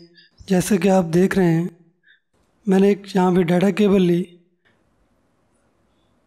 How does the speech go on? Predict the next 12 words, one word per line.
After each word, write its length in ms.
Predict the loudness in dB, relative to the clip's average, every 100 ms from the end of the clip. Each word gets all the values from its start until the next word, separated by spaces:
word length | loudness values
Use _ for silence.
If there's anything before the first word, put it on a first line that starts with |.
| _ _ _ _ _ _ _ -4
आपने 360 | -2 0 2
यहाँ 220 | 2 2 2
पे 180 | 0 -2 -6 -20 _ _ _ _ -8
अपने 240 | -2 0
लैपटॉप 500 | 2 0 0 -2 -2 -2
के 80 |
साथ 280 | -2 -2 -2
इसको 300 | -6 -4 -4 -4 -8 _ _ _ -2
कनेक्ट 260 | -2 -2
कर 160 | -2 0
लेना 280 | 0 0 0
है। 140 | -4